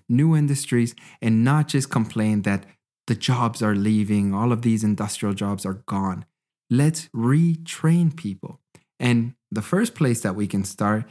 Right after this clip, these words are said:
is by improving the internet connection in Germany. So overall, my trip to Sweden was a success. I was able to meet so many wonderful, beautiful, friendly people,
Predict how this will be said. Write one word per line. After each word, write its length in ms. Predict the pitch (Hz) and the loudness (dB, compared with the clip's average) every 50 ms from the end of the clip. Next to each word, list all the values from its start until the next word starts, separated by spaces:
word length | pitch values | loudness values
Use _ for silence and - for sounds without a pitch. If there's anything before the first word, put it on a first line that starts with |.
| _ _ _ | _ _ _
is 140 | - 120 120 | -4 -4 -2
by 180 | 117 - 113 110 | 0 0 0 2
improving 680 | 110 107 101 - - 120 120 123 117 120 120 120 113 101 | 2 0 -2 0 0 0 2 2 2 2 2 0 0 -2
the 220 | - 101 95 - _ _ | -2 -6 -6 -6 _ _
internet 640 | - 117 113 113 - - 113 107 107 104 101 101 98 - _ _ _ _ _ | 0 0 0 0 0 0 0 2 2 2 2 0 -4 -8 _ _ _ _ _
connection 680 | - - 95 95 95 92 92 - - - 92 90 92 - _ _ _ _ _ _ | -4 0 0 2 2 0 -2 -4 -4 -2 -2 -2 -4 -6 _ _ _ _ _ _
in 200 | 110 101 101 92 | -2 0 0 0
Germany. 460 | - 95 90 90 90 90 90 95 107 - _ _ _ _ _ _ _ _ _ _ | -2 -4 -4 -4 -6 -6 -10 -12 -14 -16 _ _ _ _ _ _ _ _ _ _
So 200 | - - 127 151 | -4 -4 -2 2
overall, 520 | 180 165 170 165 156 151 139 135 135 135 | 2 2 2 2 2 2 2 2 2 2
my 180 | 131 127 113 110 | 2 2 2 0
trip 360 | - - - - 156 160 160 | -2 -2 -2 -2 -2 -2 -2
to 100 | - 151 | -2 -2
Sweden 480 | - - - 135 131 127 127 127 120 | -2 0 2 2 2 2 2 2 0
was 180 | 110 107 104 95 | 2 0 0 -2
a 60 | 101 | -2
success. 920 | 92 - - 95 - - - - - - 156 156 156 160 156 - - - - - - | -6 -6 -8 -8 -8 -8 -8 -8 -2 -2 0 2 2 2 0 -2 -4 -8 -12 -10 -6
I 180 | 110 107 107 | -2 -2 -2
was 220 | 104 104 107 104 113 | 0 0 0 0 0
able 200 | 110 110 110 107 | -2 -2 -2 -6
to 140 | - - | -4 -2
meet 280 | 107 107 107 110 110 - | 0 2 2 2 0 -4
so 300 | - - - - 143 151 | -8 -8 -2 0 2 2
many 280 | 151 151 151 143 123 113 | 4 4 4 2 2 0
wonderful, 800 | 101 107 120 123 135 147 147 147 135 139 - - 143 127 120 110 | 0 0 2 2 4 4 2 2 0 -2 -4 -4 -4 -4 -4 -4
beautiful, 960 | 113 107 110 - 113 117 131 156 165 165 151 151 139 - - - 110 107 | -6 -10 -2 -2 0 2 4 4 4 4 2 2 -2 -2 -4 -2 -2 -2
friendly 520 | 104 - - - 143 143 147 147 143 135 127 | -2 -6 -6 -2 0 2 2 2 2 0 -2
people, 540 | 131 - - 123 117 - - 113 110 110 | -2 -2 -2 -2 -2 0 0 0 0 -2